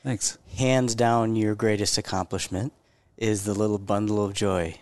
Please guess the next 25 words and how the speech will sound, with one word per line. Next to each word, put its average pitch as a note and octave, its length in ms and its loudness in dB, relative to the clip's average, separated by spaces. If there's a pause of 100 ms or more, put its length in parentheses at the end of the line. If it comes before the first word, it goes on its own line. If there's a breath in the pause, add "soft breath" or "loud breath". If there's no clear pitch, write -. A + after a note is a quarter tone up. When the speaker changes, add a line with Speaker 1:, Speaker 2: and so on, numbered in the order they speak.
(240)
Speaker 2:
your G#2 120 -2
new G#2 160 0
daughter F#2 360 0
that F2 240 -4
you F2+ 280 -4
Speaker 1:
That's G#2+ 220 -2
right. B2 100 4
Speaker 2:
mentioned G2 260 -2
before, F#2 300 -6
Gwendolyn. F2+ 520 -6 (160)
Speaker 1:
Gwendolyn. A2 460 0 (500)
Oh, A#2 240 0
Gwen. G#2 440 -4 (840 soft breath)
Speaker 2:
What's - 680 2 (180)
the A2 60 -2
most G2+ 340 -2
important G#2 440 -4
advice F#2 600 -4 (160)
you're G#2 120 -6
gonna G2 180 -2
give F#2 200 -2
her F#2 280 -4
from F#2+ 280 -6
a F2+ 260 -4 (120)
professional G#2 800 -2